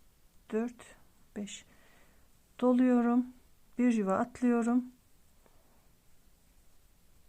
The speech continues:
Bir trabzan yaptım. Bir yuva atladım.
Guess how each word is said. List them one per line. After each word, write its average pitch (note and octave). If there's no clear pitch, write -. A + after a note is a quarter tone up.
Bir -
trabzan G3+
yaptım. E3+
Bir A#3
yuva G#3
atladım. A3+